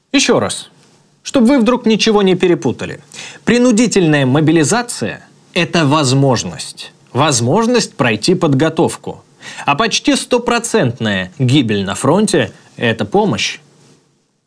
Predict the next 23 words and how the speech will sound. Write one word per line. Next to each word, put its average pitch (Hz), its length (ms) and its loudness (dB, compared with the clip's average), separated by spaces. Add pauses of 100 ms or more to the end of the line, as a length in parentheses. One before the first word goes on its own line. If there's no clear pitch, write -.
(200)
Чисто 269 320 0
по-братски. 233 640 -2 (560)
Теперь 151 300 0
я 247 120 2
понимаю, 147 720 0
почему 202 320 2
некоторые 160 500 2
школьные 139 420 2
учителя 147 560 0 (160)
задают 233 540 2
детям 220 340 2
вопрос: 220 460 0 (360)
"А 190 120 0
если 226 340 2
тебе 196 260 0
кто-то 208 360 -2
скажет 180 420 0
с 135 60 0
девятого 170 560 2
этажа 165 320 0
прыгнуть, 113 640 -2
ты 143 160 0
прыгнешь?" 160 720 0